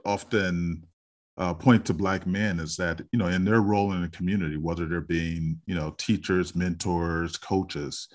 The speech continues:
um, you know, they're, they're dealing with young boys that, that generate a lot of ener-, energy and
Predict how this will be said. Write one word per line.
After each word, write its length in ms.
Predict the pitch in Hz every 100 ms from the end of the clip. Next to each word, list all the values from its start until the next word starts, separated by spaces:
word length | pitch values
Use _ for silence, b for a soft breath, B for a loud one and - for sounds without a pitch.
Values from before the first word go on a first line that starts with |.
| b b b b _
um, 560 | 87 87 87 82 80 80
you 100 | 156
know, 240 | 117 107 -
they're, 160 | 107
they're 220 | 87 101 101
dealing 380 | 95 117 113
with 140 | 98 90
young 300 | 95 107 98
boys 420 | 90 98 101 87
that, 260 | 87 85 82 _ 107
that 160 | 92
generate 480 | 80 95 101 101 98
a 60 | 85
lot 320 | 85 92 101
of 320 | 98 92 80 -
ener-, 340 | 107 107 98 -
energy 540 | 117 117 107 104 104 101
and 240 | 95